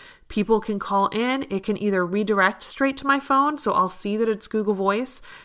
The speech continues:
and I can pick it up and answer it, or I can just have it all sent to voicemail, which is where it goes most of the time.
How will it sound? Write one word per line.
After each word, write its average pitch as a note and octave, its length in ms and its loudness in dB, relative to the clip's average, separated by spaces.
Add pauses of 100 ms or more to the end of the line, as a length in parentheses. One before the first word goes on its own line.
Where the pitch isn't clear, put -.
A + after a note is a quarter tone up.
and G#3 120 0
I F#3 100 2
can F#3 160 -4
pick F#3+ 200 -2
it A#3 80 2
up A3+ 140 -2
and A#3 80 -2
answer A3+ 340 4
it, G3 180 4 (360)
or B3+ 240 8
I B3+ 100 2
can A#3+ 160 -2
just G#3+ 200 -2
have G3+ 180 2
it G3+ 60 4
all F#3+ 120 4
sent F#3 280 -4
to F3 80 -2
voicemail, - 540 -4
which G3 160 -4
is F3+ 140 -4
where F3 380 0
it F3 100 -4
goes E3 320 -4
most E3 320 -4
of E3 240 -4
the E3 120 -2
time. - 600 -6